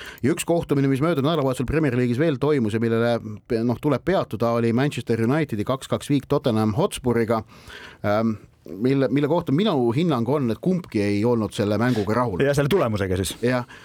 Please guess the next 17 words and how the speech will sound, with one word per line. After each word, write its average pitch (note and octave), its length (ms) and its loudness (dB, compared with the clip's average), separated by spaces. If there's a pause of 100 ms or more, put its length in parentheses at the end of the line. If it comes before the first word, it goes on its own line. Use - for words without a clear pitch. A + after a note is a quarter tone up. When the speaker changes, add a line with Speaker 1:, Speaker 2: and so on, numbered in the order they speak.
(120)
Speaker 1:
sellepärast, C#3+ 520 0
et, B2 260 -2
äh, B2+ 380 0
Man E3 240 2
United D#3 320 -2
mängis B2+ 320 0
kaks F3 240 -6
korda A#2+ 280 0
maha C3 220 2
eduseisu, C3+ 480 0
nad G2+ 100 -4
juhtisid A2 300 -2
nii C3 100 2
üks - 160 -10
null C3+ 200 0
kui G2 100 -6
kaks C3 240 -2